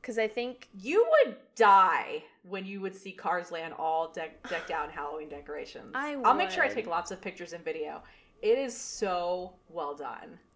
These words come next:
Speaker 2: the
Speaker 1: Ugh.
Speaker 2: decorations that they put up there. Um, they also have Guardians of the Galaxy Monsters After Dark, so,
Speaker 1: Ooh.
Speaker 2: for anyone who doesn't know, in California Adventure, they took their Tower of Terror and they rethemed it Guardians of the Galaxy.
Speaker 1: Sarah almost died.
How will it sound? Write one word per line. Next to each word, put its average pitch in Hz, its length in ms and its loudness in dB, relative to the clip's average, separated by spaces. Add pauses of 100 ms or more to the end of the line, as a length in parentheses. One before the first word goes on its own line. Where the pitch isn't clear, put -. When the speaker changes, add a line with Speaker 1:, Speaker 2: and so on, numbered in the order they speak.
Speaker 2:
the 233 100 -4
Speaker 1:
Ugh. 254 80 -2
Speaker 2:
decorations 147 560 -6
that 147 100 -16
they 156 100 -12
put 143 220 -12
up 139 120 -14
there. 135 300 -10 (1400)
Um, 180 380 -2 (100)
they 208 140 2
also 220 220 2
have 226 140 -2
Guardians 196 380 0
of 196 60 -6
the 190 40 -10
Galaxy 165 720 -8
Monsters 156 400 -12
After 156 300 -8
Dark, 120 420 -12 (640)
so, 160 680 0 (120)
Speaker 1:
Ooh. 233 240 -6 (300)
Speaker 2:
for 185 100 -2
anyone 190 320 -6
who 175 160 -14
doesn't 202 400 0
know, 147 680 -4
in 165 360 -12
California 165 520 -4
Adventure, 160 400 -8
they 156 120 -8
took 160 240 -16
their 151 100 -6
Tower 156 380 -6
of 156 100 -10
Terror 147 360 -12
and 147 80 -16
they 147 100 -14
rethemed 170 480 -14
it 147 160 -10
Guardians 151 400 -8
of 143 60 -14
the 147 40 -14
Galaxy. 123 600 -14
Speaker 1:
Sarah 208 440 -2
almost 185 380 -10
died. 170 340 -10